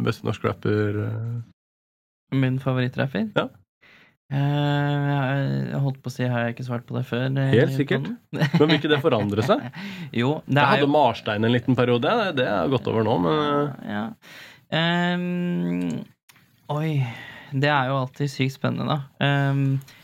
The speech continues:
Speaker 2: ja, akkurat nå, akkurat nå, siden det er litt sånn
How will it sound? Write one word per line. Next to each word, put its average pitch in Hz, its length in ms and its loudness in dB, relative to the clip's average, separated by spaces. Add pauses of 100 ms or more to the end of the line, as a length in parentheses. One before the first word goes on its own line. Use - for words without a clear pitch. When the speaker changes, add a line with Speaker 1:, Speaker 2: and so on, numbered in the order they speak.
Speaker 2:
ja, 131 220 0
akkurat 170 440 -2
nå, 185 180 0 (180)
akkurat 147 360 -2
nå, 170 160 2
siden 151 240 -2
det 139 100 2
er 131 80 0
litt 131 160 -4
sånn 127 380 -4